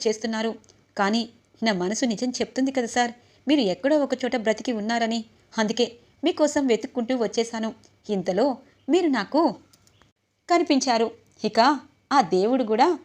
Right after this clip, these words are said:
మిమ్మల్ని డీబీఎస్డీ కాలేజీకి రాకుండా అడ్డుకోలేడు. అందుకే రేపు మనం మన కాలేజీకి వెళ్దాము. నా రిషి సార్ బ్రతికే ఉన్నాడని వాళ్ళందరికీ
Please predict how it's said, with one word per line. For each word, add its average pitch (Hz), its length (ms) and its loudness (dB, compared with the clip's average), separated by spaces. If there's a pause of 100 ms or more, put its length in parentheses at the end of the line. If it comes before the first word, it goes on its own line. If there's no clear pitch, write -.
(240)
మిమ్మల్ని 311 320 4 (100)
డీబీఎస్డీ 269 540 2 (120)
కాలేజీకి 233 520 0 (460)
రాకుండా 254 420 2 (360)
అడ్డుకోలేడు. 240 560 2 (380)
అందుకే 208 280 2 (440)
రేపు 208 280 4 (420)
మనం 233 220 4 (340)
మన 311 120 6 (140)
కాలేజీకి 233 440 0
వెళ్దాము. 220 420 0 (400)
నా 220 220 2
రిషి 190 200 -2
సార్ 226 300 0
బ్రతికే 202 340 2
ఉన్నాడని 226 520 0 (380)
వాళ్ళందరికీ 262 580 2